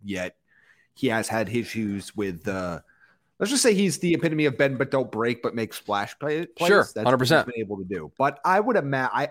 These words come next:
Speaker 1: I have a hard time thinking I'm gonna find, particularly outside corners, which are more valuable
Speaker 2: Okay.
Speaker 1: in my estimation,
Speaker 2: Let's try
Speaker 1: finding ten guys that are better.
Speaker 2: Let's try to do it.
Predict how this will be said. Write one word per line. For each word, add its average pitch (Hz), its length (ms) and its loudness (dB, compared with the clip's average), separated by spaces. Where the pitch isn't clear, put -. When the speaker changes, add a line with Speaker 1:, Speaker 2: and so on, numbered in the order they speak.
Speaker 1:
I 165 260 0
have 165 140 -4
a 143 40 -2
hard 151 260 -2
time 135 160 -6
thinking 120 180 -8
I'm 117 80 -8
gonna 113 140 -6
find, 107 500 -6
particularly 190 340 -2
outside 107 560 -2
corners, 80 460 -18
which 87 160 -20
are 98 120 -10
more 95 200 -10
valuable 87 540 -8
Speaker 2:
Okay. 165 240 4
Speaker 1:
in 196 80 -2
my 90 220 -6
estimation, 87 560 -4
Speaker 2:
Let's 123 160 4
try 160 100 8
Speaker 1:
finding 85 160 -6
ten 98 260 -6
guys 85 280 -4
that - 100 -16
are 71 60 -8
better. 73 340 -12
Speaker 2:
Let's 120 220 4
try 139 160 6
to 143 60 2
do 165 160 6
it. 85 100 -4